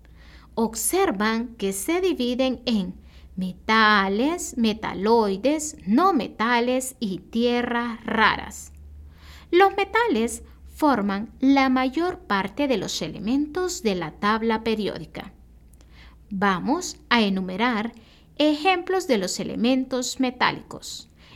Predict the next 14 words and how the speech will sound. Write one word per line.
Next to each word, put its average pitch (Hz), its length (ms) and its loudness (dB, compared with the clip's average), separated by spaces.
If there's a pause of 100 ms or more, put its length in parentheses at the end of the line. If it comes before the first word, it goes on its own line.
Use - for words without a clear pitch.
¿Están 220 520 2
listos? 285 760 -2 (1500)
Observen 392 640 2
el 214 140 2
esquema 349 380 -2
de 349 100 2
la 170 200 -4
página 226 520 0
trece. 214 600 -6 (920)
Sodio, 214 1200 2 (260)
litio, 220 1000 0 (260)
hierro, 269 1080 2 (120)
plata, 202 880 0 (380)
oro, 208 920 2